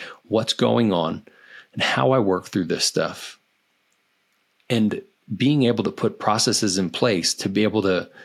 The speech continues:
make sure that I do at least less of it as I move forward. So I appreciate you being with me today.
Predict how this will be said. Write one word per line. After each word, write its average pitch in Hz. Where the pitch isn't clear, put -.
make 117
sure 117
that 98
I 113
do 123
at -
least 135
less 104
of 90
it 78
as 104
I 95
move 95
forward. 82
So 120
I -
appreciate 135
you 113
being 117
with 107
me 113
today. 98